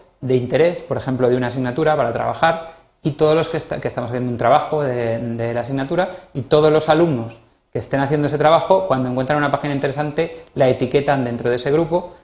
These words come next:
con lo cual luego cualquiera que entra, o el mismo profesor también puede, tiene, pone, eh, con una etiqueta específica, por ejemplo, si le llaman, eh,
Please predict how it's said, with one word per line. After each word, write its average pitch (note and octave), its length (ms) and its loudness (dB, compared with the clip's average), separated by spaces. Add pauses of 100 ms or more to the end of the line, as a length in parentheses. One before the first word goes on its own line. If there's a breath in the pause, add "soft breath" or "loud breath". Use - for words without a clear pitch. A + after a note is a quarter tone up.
con C#3+ 160 2
lo C#3 80 4
cual D#3+ 180 6
luego E3 300 6
cualquiera C#3+ 460 4
que D#3 100 4
entra, E3 600 -2
o C#3 120 4
el B2+ 60 4
mismo B2+ 240 0
profesor C3+ 340 0
también B2 260 -2
puede, D#3 300 2 (300 loud breath)
tiene, D3+ 520 0
pone, C#3 360 0
eh, B2+ 400 0
con A#2+ 260 -2
una C3 140 -2
etiqueta B2+ 300 -2
específica, D#3 520 -2
por A#2 120 -4
ejemplo, A#2+ 280 -6
si A#2+ 140 -6
le G#2+ 100 -6
llaman, A#2 600 -4 (340 soft breath)
eh, A2+ 640 0